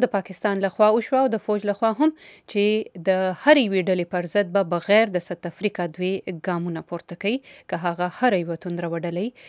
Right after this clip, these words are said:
چې پکې مراد د حقاني نیټورک یا د حقاني شبکې، آه، آه، لخوا، آه، م-، باندې هم وو. آه، خو، آه، بیا هم نړۍ په دې باندې قانع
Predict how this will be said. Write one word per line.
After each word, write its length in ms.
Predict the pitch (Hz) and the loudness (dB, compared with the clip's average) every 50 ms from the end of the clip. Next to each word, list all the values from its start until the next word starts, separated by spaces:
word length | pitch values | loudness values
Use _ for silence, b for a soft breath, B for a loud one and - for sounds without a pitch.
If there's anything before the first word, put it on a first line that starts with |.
| B B - | B B -14
چې 60 | - 175 - | -10 -8 -8
پکې 500 | 175 - - 208 208 226 240 - 180 175 | -10 -6 -4 -4 -4 -4 -4 -6 -6 -6
مراد 320 | 175 175 180 180 185 180 | -4 -4 -4 -4 -4 -6
د 100 | 180 165 | -8 -10
حقاني 440 | 180 170 - 185 170 170 170 180 190 202 - - 175 175 | -10 -10 -8 -8 -6 -6 -4 -6 -6 -6 -8 -8 -8 -8
نیټورک 480 | 170 175 - - 190 185 196 196 - 180 160 | -8 -8 -6 -6 -6 -6 -6 -6 -6 -6 -6
یا 100 | 160 165 | -6 -8
د 80 | 165 175 | -8 -10
حقاني 340 | 165 - 185 170 175 170 - | -8 -6 -6 -4 -4 -6 -8
شبکې، 420 | - 175 160 170 - - - 180 180 185 - _ | -10 -10 -10 -10 -10 -8 -8 -6 -6 -8 -10 _
آه، 320 | 180 170 170 165 165 170 170 B B B B B B B | -12 -10 -10 -8 -10 -10 -12 B B B B B B B
آه، 120 | 175 175 170 170 170 | -6 -6 -4 -4 -4
لخوا، 260 | 165 - - 180 170 | -6 -4 -4 -4 -4
آه، 400 | - - 180 175 175 175 170 - | -4 -4 -4 -2 -2 -4 -4 -6
م-، 320 | - 175 175 175 170 170 | -6 -6 -4 -4 -4 -4
باندې 260 | - 175 175 175 170 160 165 | -4 -4 -2 -2 -4 -2 0
هم 120 | 240 226 190 | 0 0 0
وو. 160 | 175 180 165 B B B B B B B - | 0 -2 -2 B B B B B B B -2
آه، 160 | 180 196 202 | 0 2 2
خو، 260 | 202 202 - 262 254 262 269 | 0 0 2 4 6 6 4
آه، 840 | 262 262 - - - - - - - 208 208 214 214 220 220 220 214 196 262 | 4 0 -6 -16 -20 -20 -16 -2 2 4 6 6 6 6 4 4 4 6 6
بیا 100 | 277 285 269 | 8 8 8
هم 160 | 262 349 339 254 185 - _ - | 8 6 6 6 4 2 _ 0
نړۍ 240 | 208 208 220 226 226 214 226 | 4 4 6 6 4 4 4
په 40 | 220 | 4
دې 80 | 247 247 233 | 4 4 4
باندې 140 | 214 214 214 208 - | 4 2 0 0 2
قانع 260 | 214 208 208 214 202 | 2 2 4 2 2